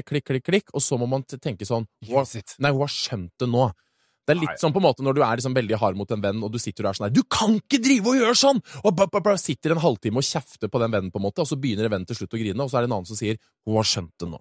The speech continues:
Speaker 2: Hun har skjønt.
Speaker 1: Så det må vi alltid tenke på, liksom.
Speaker 2: Men jeg synes jo min favorittinfluencer, og det har alltid vært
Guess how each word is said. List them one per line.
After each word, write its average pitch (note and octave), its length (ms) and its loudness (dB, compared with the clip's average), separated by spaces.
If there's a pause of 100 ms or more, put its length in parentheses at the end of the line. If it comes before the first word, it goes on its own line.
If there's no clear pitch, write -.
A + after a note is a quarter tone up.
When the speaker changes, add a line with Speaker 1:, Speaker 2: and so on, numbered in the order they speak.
(220)
Speaker 2:
Hun G2+ 60 -8
har G#2 80 -10
skjønt. G#2 180 -10
Speaker 1:
Så D3+ 80 0
det D3+ 100 6
må D#3+ 140 4
vi E3+ 80 6
alltid A#2 240 -2
tenke A#2+ 240 -6
på, F2+ 80 -6
liksom. G2+ 240 -2
Speaker 2:
Men D#3+ 80 2
jeg E3 160 4
synes E3 160 -4
jo D#3+ 80 -2
min C#3 240 0
favorittinfluencer, A2+ 1040 -4
og C#3+ 80 0
det C3+ 80 4
har B2 160 4
alltid F#2+ 240 -2
vært B2+ 240 -2